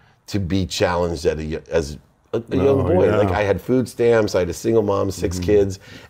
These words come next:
Speaker 1: <clears throat> How do you transfer, you know, the strengthening that we had, the resolve that we had because we had challenges at a young age to your own children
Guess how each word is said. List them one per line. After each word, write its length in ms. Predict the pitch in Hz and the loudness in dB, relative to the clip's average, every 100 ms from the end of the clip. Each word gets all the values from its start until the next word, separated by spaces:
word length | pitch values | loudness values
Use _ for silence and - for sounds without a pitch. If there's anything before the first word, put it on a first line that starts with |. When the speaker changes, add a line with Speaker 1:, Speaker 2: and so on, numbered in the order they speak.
| _ - - | _ -10 -4
Speaker 1:
<clears throat> 240 | 104 90 - | -2 -4 -10
How 300 | - - 160 | -12 -2 0
do 80 | 190 | 0
you 600 | 160 101 104 101 85 78 73 - _ _ - | 0 0 2 2 0 -4 -8 -20 _ _ -6
transfer, 800 | 110 117 113 - 104 90 85 82 - | 0 2 2 2 4 4 2 -2 -10
you 120 | 67 90 | -4 -2
know, 120 | 80 | -2
the 200 | 76 82 | -2 -4
strengthening 760 | - - 101 123 110 113 104 98 | -6 -2 0 0 0 0 2 2
that 120 | 80 | 0
we 120 | 90 | 0
had, 360 | 87 92 82 73 | -2 -2 -2 -2
the 60 | |
resolve 420 | 76 80 98 101 101 | -4 -2 2 2 2
that 100 | 90 | 2
we 100 | 90 | 0
had 240 | 90 80 | -2 -4
because 240 | 76 78 78 | -6 -6 -4
we 80 | 82 | -4
had 120 | 76 | -4
challenges 480 | - 85 85 87 87 | -6 -6 -6 -6 -4
at 120 | 85 | -4
a 20 | |
young 240 | 82 85 82 | -4 -4 -4
age 380 | 85 95 95 - _ - | -4 -4 -8 -16 _ -8
to 120 | 120 | 0
your 160 | 110 - | 0 2
own 200 | 110 120 | 0 -2
children 640 | - 135 131 101 90 90 | 0 0 2 0 0 -4